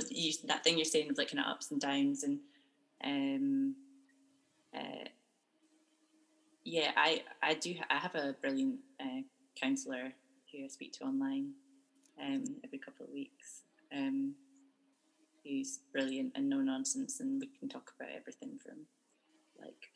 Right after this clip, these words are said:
Drag Race to, <laughs> to the pandemic, <laughs> you know, so that's nice. Um, <laughs> um, yeah, and then just, I mean, like, I've been ha-, having to really be quite slow and careful about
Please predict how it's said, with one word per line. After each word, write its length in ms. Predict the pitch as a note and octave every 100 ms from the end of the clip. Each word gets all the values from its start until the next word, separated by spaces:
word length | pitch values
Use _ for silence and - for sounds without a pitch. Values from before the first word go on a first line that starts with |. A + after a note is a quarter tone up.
| -
Drag 240 | C#3 C3+
Race 420 | D3 D#3 C#3+ - -
to, 240 | - D3
<laughs> 600 | G#3 - - - - - -
to 1120 | B3 G#3+ - F4+ - - B4+ B3 A#3 D#4+ F4
the 120 | C4
pandemic, 800 | D4 A#3+ C4+ C4 C#4 - D4+ - - - C5+
<laughs> 200 | - -
you 140 | B3
know, 180 | A#3 G3+
so 240 | B3+ - G#3
that's 260 | A#3 -
nice. 480 | F#3+ D3 D#3 G3 - - - - D4
Um, 760 | G3+ E3 G3+ C4+ - D#4+ - - - -
<laughs> 400 | - - _ -
um, 540 | E3 D#3+ D#3 D#3 D#3 D#3+ - _ _ _ _ _ -
yeah, 360 | - D#3 D3 C#3+ -
and 160 | D#3
then 240 | D3+ D#3 F#3
just, 340 | A3 - - -
I 80 | D#3
mean, 220 | D#3 D3+
like, 320 | C#3+ C#3 - - _ _ _ _ _ _ -
I've 180 | C#3 C#3+
been 160 | - E3+
ha-, 120 | E3 - -
having 180 | C#3+
to 120 | - - - D#3 C3+
really 400 | B2+ B2+ B2+ B2+ _ -
be 120 | C3+
quite 300 | - B2 - _ -
slow 520 | - - C#3+ C3+ C#3
and 140 | D3+ C#3
careful 440 | C#3+ C#3 - D#3+
about 260 | - D3+